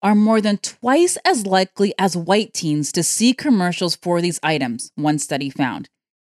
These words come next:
The study was done by the Rudd Center for Food Policy and Obesity at the University of Connecticut.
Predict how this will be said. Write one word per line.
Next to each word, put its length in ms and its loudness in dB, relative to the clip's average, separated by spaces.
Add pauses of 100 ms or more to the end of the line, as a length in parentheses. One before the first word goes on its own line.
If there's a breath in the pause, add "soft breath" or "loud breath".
(180)
The 100 0
study 260 2
was 200 0
done 320 0
by 300 0
the 200 -6
Rudd 260 0
Center 420 -2
for 160 -4
Food 260 -6
Policy 600 0
and 140 0
Obesity 560 -4
at 120 -6
the 80 -10
University 640 -2
of 140 -12
Connecticut. 640 -8